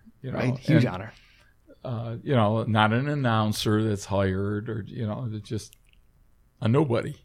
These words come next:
Speaker 1: There it was. Uh, that, that was crazy. I, I really couldn't believe it. I, I remember when it happened, I was at this one restaurant. I was with Vic Gregovich, and, uh, uh, we were talking. We became friends. He was,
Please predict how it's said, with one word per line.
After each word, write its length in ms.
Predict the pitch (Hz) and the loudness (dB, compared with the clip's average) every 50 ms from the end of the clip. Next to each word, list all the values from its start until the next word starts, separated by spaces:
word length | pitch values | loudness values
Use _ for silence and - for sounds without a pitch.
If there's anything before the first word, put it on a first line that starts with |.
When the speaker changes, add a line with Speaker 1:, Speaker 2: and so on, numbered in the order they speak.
| - _ | -20 _
Speaker 1:
There 180 | - 117 110 101 | -6 -4 -4 -2
it 60 | 107 | -2
was. 240 | 143 156 139 - - _ - - - - - - - - - - - _ - | -4 -4 -6 -8 -10 _ -20 -20 -20 -20 -20 -18 -14 -14 -14 -14 -18 _ -16
Uh, 380 | - 127 117 110 117 117 113 107 107 110 - _ _ _ | -10 -8 -6 -6 -6 -6 -8 -8 -12 -14 -18 _ _ _
that, 280 | - 139 160 160 - - | 6 8 8 8 6 4
that 160 | 120 127 143 151 | 2 4 4 4
was 200 | 151 117 110 - | 4 2 0 -2
crazy. 640 | - - - 110 110 117 127 123 110 101 104 98 101 117 123 | -10 -8 -4 -2 -2 -2 -2 -4 -8 -10 -10 -10 -12 -12 -6
I, 320 | 117 110 104 104 107 107 - - | -2 -2 -2 -2 -2 -6 -6 -4
I 40 | 113 | -4
really 240 | 107 113 131 135 | -2 0 -2 -2
couldn't 240 | 127 - 131 113 110 | 0 -2 -2 -2 -2
believe 300 | 104 107 110 120 127 120 | -4 -4 -4 -2 -4 -4
it. 100 | 113 101 | -4 -2
I, 180 | - - 120 123 | 4 6 6 6
I 120 | - - | 6 6
remember 420 | 123 123 120 127 147 175 185 185 165 | 4 4 4 2 2 0 0 2 2
when 180 | 139 120 110 98 | 2 2 2 0
it 40 | 92 | 0
happened, 400 | 101 110 123 139 131 - 120 110 | -2 -2 -2 -4 -4 -4 -4 -2
I 40 | 107 | -2
was 220 | 104 107 101 117 | -2 -2 -2 -2
at 240 | 127 123 120 - - | -4 -4 -4 -6 -12
this 320 | - 113 101 98 - - | -8 -8 -8 -8 -10 -4
one 200 | - 131 127 120 | 0 0 0 2
restaurant. 420 | 113 123 123 123 - - 113 113 113 | 2 0 0 0 -2 -4 -4 -4 -2
I 40 | |
was 180 | 113 110 104 110 | -4 -4 -6 -4
with 220 | 117 110 110 - - 113 | -4 -6 -6 -8 -8 0
Vic 200 | 117 147 143 - | 0 0 0 2
Gregovich, 600 | 117 113 123 127 120 107 - - 127 - - - _ _ _ _ _ _ - - _ - _ - _ _ _ _ _ _ _ _ _ _ | 0 0 0 0 -2 -6 -6 -8 -10 -10 -16 -20 _ _ _ _ _ _ -20 -20 _ -20 _ -20 _ _ _ _ _ _ _ _ _ _
and, 400 | 170 127 110 110 107 107 110 110 | -4 -2 0 0 0 0 -2 -2
uh, 280 | 113 110 110 131 131 117 113 110 _ _ _ _ _ _ _ _ _ _ _ _ _ _ _ | -4 -4 -4 -4 -6 -8 -8 -10 _ _ _ _ _ _ _ _ _ _ _ _ _ _ _
uh, 320 | 123 123 123 123 127 127 127 135 - _ _ _ _ | -16 -14 -12 -12 -12 -14 -14 -16 -20 _ _ _ _
we 140 | - 143 123 | -2 2 2
were 120 | 120 117 113 | 4 4 2
talking. 500 | 113 117 104 101 101 101 - 107 107 104 | 2 2 4 4 2 2 0 -2 -2 0
We 100 | 107 113 | 0 0
became 340 | 107 110 - - 107 104 95 | 0 -2 0 0 0 0 0
friends. 540 | - - 113 107 101 104 104 104 98 98 - | 0 -2 0 0 0 0 0 -2 -4 -6 -8
He 120 | 110 110 | -10 -10
was, 400 | 113 110 104 101 - - - _ | -8 -12 -12 -14 -16 -20 -20 _